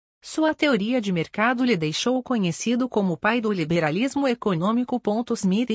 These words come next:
valorizava liberdade contratual entre os patrões e os empregados, direito à propriedade privada, não interferência do Estado na economia. Liberalismo econômico.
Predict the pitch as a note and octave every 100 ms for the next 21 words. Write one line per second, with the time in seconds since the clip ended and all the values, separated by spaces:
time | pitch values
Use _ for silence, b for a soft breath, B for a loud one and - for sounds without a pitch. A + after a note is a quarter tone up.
0 | B3 B3 B3+ B3+ A#3 F#3+ E3 G#3 B3 _
1 | G#3 A3 G3 F3 G3+ B3 C4 - C#4 B3+
2 | A3 - G3+ B3 C4 G#3+ G#3 G#3+ G3+ -
3 | D#3+ - G#3 B3 B3+ A#3+ B3 C#4 C#4 G3+
4 | D3+ C#3+ B2+ - - _ _ _ - F#3
5 | F3+ A#3 - D#4 C4+ A3+ F3 D3+ F3+ A#3+
6 | B3 B3 C#4+ G#3+ E3 B2+ B2 - _ _
7 | _ G#3+ D4+ D#4 C#4+ - A#3 F#3+ A#3 C4+
8 | C#4 B3 G3 - A#3 C4+ B3+ A#3+ G3+ B3+
9 | C4 A#3 F#3 C3+ B2 - _ _ - A#3+
10 | C4+ C#4 A#3+ A3+ C4+ C#4+ C#4 A#3+ - C4
11 | F#3 D3 C#3 - B2